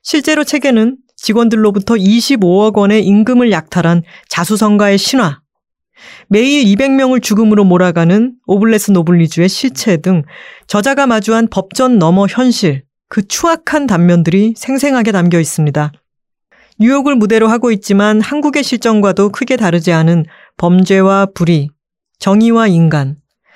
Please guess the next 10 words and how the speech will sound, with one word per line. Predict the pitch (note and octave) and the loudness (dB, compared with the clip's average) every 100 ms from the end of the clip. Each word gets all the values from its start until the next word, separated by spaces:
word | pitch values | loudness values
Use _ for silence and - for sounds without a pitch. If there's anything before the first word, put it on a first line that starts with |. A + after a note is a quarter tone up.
| _ | _
사회에 | - C#4 C4+ C4+ B3+ | -8 -2 0 0 0
대한 | A3 G#3 E3 | 0 2 2
이야기라서 | D#3+ D3+ D3 C#3+ F3 E3 _ _ _ _ | 0 0 -4 -4 -6 -6 _ _ _ _
우리에게도 | F3+ F#3 G3 F3+ F3 G3+ | -2 2 2 0 0 0
많은 | F#3 D3 F#3+ G#3 | 2 0 0 0
생각할 | C4+ C#4 C4+ B3 | 0 -4 -2 -4
거리를 | A3 F#3+ E3+ F3 | 0 0 0 -2
주는 | - F3+ F3+ | 0 0 0
것 | F3+ | -2
같아요. | D#3+ D#3+ D3 D3 D3 | -4 -4 -4 -4 -6